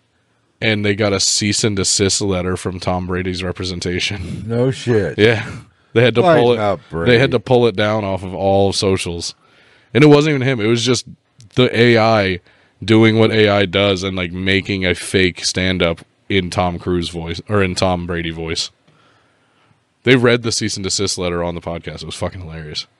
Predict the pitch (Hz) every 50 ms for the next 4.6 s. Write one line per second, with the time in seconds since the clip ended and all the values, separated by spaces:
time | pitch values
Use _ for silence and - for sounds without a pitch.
0 | _ _ _ _ _ _ _ _ _ _ _ _ _ _ - 151 156 139 113 87
1 | 92 90 - - _ - - 131 131 110 85 76 73 73 71 65 67 _ _ _
2 | - - _ - - - - - - - - - - - - - - - - -
3 | - - - - - - _ _ - - _ _ _ _ - 156 143 120 - 104
4 | 90 78 80 78 78 73 67 64 - - 73 64